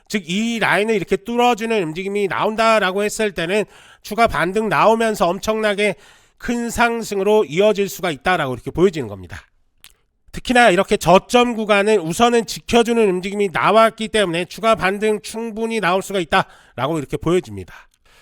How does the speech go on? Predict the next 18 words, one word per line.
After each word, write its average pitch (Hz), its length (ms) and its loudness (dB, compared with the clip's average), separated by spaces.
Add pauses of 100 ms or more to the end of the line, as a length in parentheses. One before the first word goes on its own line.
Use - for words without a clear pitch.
(240)
하지만 233 340 2
여기서 185 380 2
하나 226 160 2
조심하셔야 214 500 2
되는 185 200 0
건 196 120 0
바로 190 240 2
이 190 140 -4
저점 185 460 2
구간이 185 280 0
무너지는 170 520 0
겁니다. 143 360 -2 (440)
그렇다고 180 320 2
한다면 214 520 4
실망 233 380 -2
매물들 190 380 0
엄청나게 190 580 -2
쏟아지면서 175 960 -2